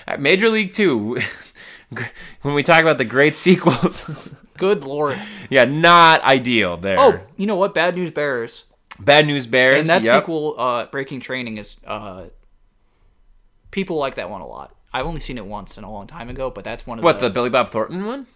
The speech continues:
Speaker 2: No, no, no. That's, that's the remake. That's awful.
Speaker 1: Oh, okay. You're saying
Speaker 2: There's
Speaker 1: the
Speaker 2: a
Speaker 1: sequel
Speaker 2: sequel.
Speaker 1: to that.
Speaker 2: Uh, yeah,
Speaker 1: Yeah.
Speaker 2: it came out a couple years later.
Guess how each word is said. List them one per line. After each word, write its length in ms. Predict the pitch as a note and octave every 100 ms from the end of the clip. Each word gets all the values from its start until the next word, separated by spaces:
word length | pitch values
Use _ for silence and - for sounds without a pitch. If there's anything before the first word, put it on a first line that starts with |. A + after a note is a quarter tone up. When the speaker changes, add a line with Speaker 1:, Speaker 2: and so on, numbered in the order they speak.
| -
Speaker 2:
No, 160 | F#3+ F3
no, 40 |
no. 160 | C#3 G2
That's, 220 | D3+ - D3+
that's 260 | E3 G3+
the 240 | - F2+ - -
remake. 340 | B2+ A2 -
That's 180 | C#3+ C#3
awful. 320 | A2 - E2
Speaker 1:
Oh, 460 | D#3+ F3 D#3 C3+ C3
okay. 160 | C#3 C#3+
You're 100 | C3+
saying 260 | D3 C3
Speaker 2:
There's 200 | F3+ F3+
Speaker 1:
the 60 | G#2
Speaker 2:
a 20 |
Speaker 1:
sequel 320 | - A#2+ C#3+
Speaker 2:
sequel. 120 | A2 G#2
Speaker 1:
to 120 | G2+
that. 260 | G2 C3+ C3
Speaker 2:
Uh, 160 | B2+ B2
yeah, 80 |
Speaker 1:
Yeah. 140 | - F3+
Speaker 2:
it 40 |
came 120 | F#3
out 80 | F3
a 40 | D3
couple 220 | D#3 C#3
years 220 | B2+ A#2+
later. 440 | A#2+ A#2 G2+ G2+